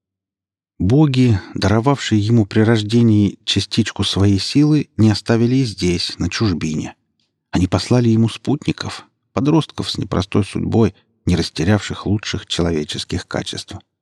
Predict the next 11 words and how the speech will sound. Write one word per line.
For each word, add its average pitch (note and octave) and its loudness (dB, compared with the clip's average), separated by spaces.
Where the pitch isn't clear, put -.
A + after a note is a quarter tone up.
Их F2 -2
судьбы G#2 0
сошлись, - -2
а - -6
к - -6
чему G#2+ 4
это G#2 0
приведёт, F2+ -2
покажет - -2
ближайшее F2+ -2
время. D#2+ -4